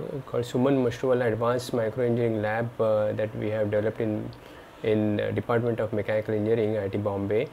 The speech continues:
And, uh, this lab, uh, I must acknowledge the funding, uh, by, uh, our alumnus Raj Mashruwala. Uh, at that time, about, uh,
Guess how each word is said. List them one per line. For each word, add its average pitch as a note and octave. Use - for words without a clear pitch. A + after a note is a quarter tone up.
And, B2
uh, B2
this C#3+
lab, C#3+
uh, C3
I A2+
must B2
acknowledge B2+
the B2
funding, C#3
uh, A#2
by, A2+
uh, G#2
our A2
alumnus A#2+
Raj A#2
Mashruwala. A2
Uh, A#2
at A#2+
that C#3+
time, B2+
about, A2+
uh, G#2+